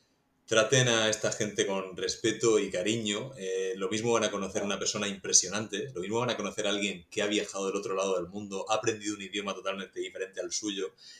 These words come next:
y ha conseguido integrarse en una sociedad que nada tiene que ver con ellos, porque seguramente tienen historias increíbles, van a emprender en cosas apasionantes y se van a convertir en oradores y creadores de contenido tan brillantes como este señor que tenemos aquí con nosotros.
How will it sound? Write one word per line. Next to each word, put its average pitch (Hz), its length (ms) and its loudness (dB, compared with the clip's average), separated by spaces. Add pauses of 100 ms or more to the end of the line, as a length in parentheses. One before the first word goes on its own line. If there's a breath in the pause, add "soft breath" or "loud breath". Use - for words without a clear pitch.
(140 loud breath)
y 110 180 2
ha 117 100 6
conseguido 110 340 4
integrarse 101 400 0
en 95 80 -4
una 101 140 -6
sociedad 98 360 -2
que 92 100 -10
nada 101 200 -2
tiene 98 260 0
que 92 100 -4
ver 95 180 -2
con 98 160 -6
ellos, 107 400 2 (260 soft breath)
porque 107 220 0
seguramente 127 400 6
tienen 95 320 0
historias 110 440 2
increíbles, 90 760 -6
van 101 160 -2
a - 20 -2
emprender 104 380 -6
en 98 120 -6
cosas - 420 0
apasionantes - 1000 -6
y 101 100 -6
se 101 100 -2
van 95 100 -2
a 107 80 2
convertir 104 540 0
en 95 160 -10
oradores 113 640 4
y 101 120 -6
creadores 95 420 -2
de 101 100 0
contenido 95 420 -8
tan 98 180 -6
brillantes 95 500 -6
como 90 280 -14
este 104 180 -6
señor 92 400 0
que 95 80 -16
tenemos 92 360 -10
aquí 92 340 -12
con 92 180 -10
nosotros. - 600 -10